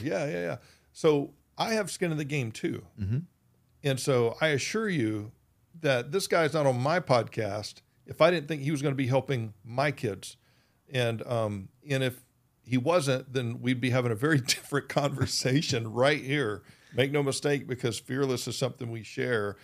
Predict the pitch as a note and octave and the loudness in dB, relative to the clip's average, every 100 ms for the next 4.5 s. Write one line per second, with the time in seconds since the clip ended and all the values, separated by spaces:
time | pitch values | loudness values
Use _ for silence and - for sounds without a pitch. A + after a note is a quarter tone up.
0 | - D2 D#2+ A2 A#2+ B2+ B2 C3+ C3+ A#2 | -12 -4 0 2 4 2 6 6 6 2
1 | A2 A2+ G#2+ A#2 A2 G#2 G#2 G#2+ - B2 | 0 -2 -2 -2 -2 -2 -2 -2 -2 -2
2 | B2 A2 G2+ F#2 A2 A2+ A#2 A2+ A#2+ G#2+ | 0 0 -2 -6 -4 0 0 0 -2 -2
3 | G2+ A#2+ G#2+ A2+ A2 A2+ G#2+ A#2 A2 A#2+ | -2 -2 0 0 -2 -4 -4 -8 -8 -6
4 | G2+ A2 B2 A2 | -2 -2 -2 -4